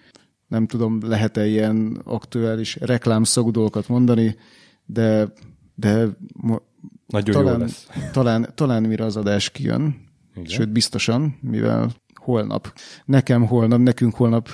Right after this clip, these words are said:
Speaker 1: Early Access-ben megjelenik Steam-en.
Speaker 2: Ó.
Speaker 1: Tehát, hogy mire az adás kimegy, már kín lesz. És hát így dolgozunk rajta gőzerővel. Ez nagyjából az elmúlt két évre így végig igaz.
Speaker 2: És ez is egy ilyen akció R P G.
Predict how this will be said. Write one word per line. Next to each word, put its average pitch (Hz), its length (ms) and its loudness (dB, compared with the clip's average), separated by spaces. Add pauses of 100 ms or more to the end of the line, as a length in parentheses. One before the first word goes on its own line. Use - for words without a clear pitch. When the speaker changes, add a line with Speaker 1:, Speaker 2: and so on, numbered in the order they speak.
(100)
Speaker 1:
Early 117 260 2
Access-ben 113 480 -2
megjelenik 156 760 -2
Steam-en. 151 560 0
Speaker 2:
Ó. 87 440 0 (760)
Speaker 1:
Tehát, 120 200 -4
hogy 123 120 0
mire 117 180 2
az 113 120 0
adás 110 240 0
kimegy, 110 200 -2
már 110 180 -2
kín 117 200 -2
lesz. 175 340 0 (520)
És 135 200 0
hát 135 200 -2
így 123 360 -2 (640)
dolgozunk 113 460 0
rajta 117 240 -2
gőzerővel. 113 680 -4 (280)
Ez - 560 -2 (160)
nagyjából 110 420 0
az 113 100 2
elmúlt 110 320 0
két 107 260 -6
évre 110 300 -2
így - 300 -10
végig 110 340 -4
igaz. 120 380 -4 (480)
Speaker 2:
És 104 100 -6
ez 95 80 -4
is 87 120 -10
egy 95 140 -8
ilyen 92 300 -8 (280)
akció 90 400 -14
R 82 80 -14
P - 120 -16
G. 87 240 -12